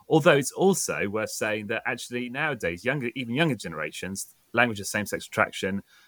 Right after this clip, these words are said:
being gay, sounds a little bit dated. You know, there's a whole generation that uses the language of just being queer. And, you know, that language will make most Christians sort of pass out. Um, but again, it's language that we can use sometimes to explain where we're coming from.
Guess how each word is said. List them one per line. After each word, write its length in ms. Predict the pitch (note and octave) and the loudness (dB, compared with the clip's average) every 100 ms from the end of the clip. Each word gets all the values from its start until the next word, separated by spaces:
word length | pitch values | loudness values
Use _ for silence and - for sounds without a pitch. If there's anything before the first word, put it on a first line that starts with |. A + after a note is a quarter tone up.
| _ | _
being 240 | A2+ A2+ G2 | 2 2 4
gay, 460 | G#2 G2 G2 G2 _ _ _ _ _ _ _ _ _ _ _ _ - _ _ | 6 6 6 2 _ _ _ _ _ _ _ _ _ _ _ _ -20 _ _
sounds 280 | - D3+ B2+ | 4 6 6
a 40 | C3 | 6
little 140 | B2 | 4
bit 160 | B2+ G#2+ | 4 8
dated. 480 | C3 B2 B2+ B2 - | 6 8 4 2 0
You 100 | - | 2
know, 100 | G#2+ | 4
there's 440 | G2+ A#2+ A2 - - | 4 0 0 -2 -4
a 40 | - | -2
whole 220 | C#3 B2 | 2 6
generation 460 | B2+ A#2+ A#2+ - | 6 8 4 2
that 80 | A2 | -6
uses 160 | A2+ G#2+ | -6 -2
the 80 | A#2+ | 0
language 240 | A#2+ G#2+ | 0 -2
of 80 | G#2 | -8
just 160 | A#2 | -8
being 160 | C3 A#2 | -6 -6
queer. 400 | - E3+ A#2 - - - G#2 | -4 0 0 -2 -14 -6 0
And, 400 | G#2 G#2 G2+ - | 2 0 -4 0
you 60 | |
know, 200 | F#2+ F#2 F#2 | 2 2 2
that 260 | C3 C3+ - | 4 4 2
language 520 | G#2+ F2 E2+ E2 - | 2 2 4 -2 -2
will 160 | A2 F#2+ | 0 2
make 400 | G2 G2+ F#2+ - | 4 4 2 0
most 320 | A2 A#2 A2 | 4 6 4
Christians 400 | - F#2+ F#2+ E2+ | 2 2 0 -2
sort 100 | - | -2
of 100 | - | -4
pass 340 | - G2+ F2 - | 2 2 4 4
out. 440 | G2 E2 G#2 - - _ _ - | 6 6 2 -6 -10 _ _ 4
Um, 320 | G2 G2 G2+ - - | 8 8 6 2 6
but 180 | C3+ | 8
again, 540 | - - E3+ F3 E3 C#3 | 8 8 8 8 4 -2
it's 160 | C#3+ D#3+ | 0 6
language 380 | D#3 D#3 D3+ | 8 8 4
that 160 | - - | 6 6
we 100 | C3+ | 4
can 300 | - D#3+ D#3 | 6 6 6
use 180 | C3+ B2 | 2 2
sometimes 560 | B2+ B2+ C3+ B2 A#2+ | 0 0 0 0 0
to 100 | - | -8
explain 640 | B2+ - - B2+ C3+ C3+ A#2 | -8 -8 -6 0 0 0 -2
where 140 | A2+ | -2
we're 100 | A2 | -2
coming 300 | G#2 G#2+ A2 | -4 -8 -10
from. 320 | - A#2+ B2 | -4 2 2